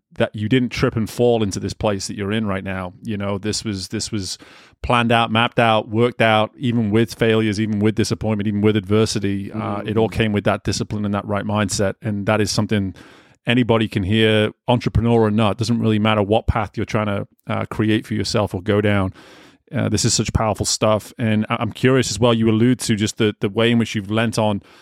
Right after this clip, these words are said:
Speaker 1: or, or been able to look, sorry, at the, um, the, the proof of success, how people have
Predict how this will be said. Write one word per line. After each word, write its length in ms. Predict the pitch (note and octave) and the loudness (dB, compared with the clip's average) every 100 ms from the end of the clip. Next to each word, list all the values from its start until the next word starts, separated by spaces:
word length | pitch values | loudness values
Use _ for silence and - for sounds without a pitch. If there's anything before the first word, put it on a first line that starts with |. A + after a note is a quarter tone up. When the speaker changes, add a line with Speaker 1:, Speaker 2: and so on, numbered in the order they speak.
| _ | _
Speaker 1:
or, 140 | A2 A2 | 0 0
or 120 | A2+ | 2
been 140 | G#2 A#2+ | 0 0
able 160 | A#2 | 0
to 80 | A2+ | -2
look, 220 | G#2 B2 | -2 -4
sorry, 340 | - A#2+ A2 G#2 | -2 2 4 2
at 140 | G#2 | 0
the, 260 | G#2+ G#2 G2+ | -2 -2 0
um, 180 | G2 F#2+ - - - | 0 -2 -12 -20 -14
the, 220 | - G#2 G#2+ | -6 -4 -4
the 60 | - | -2
proof 400 | - D3 C#3+ A2 | 0 2 0 0
of 100 | F#2+ | -6
success, 460 | B2 - C3+ A2 | -6 -2 0 0
how 160 | - B2 | 0 0
people 320 | - B2+ G#2+ | 0 -2 -2
have 140 | G#2 | -4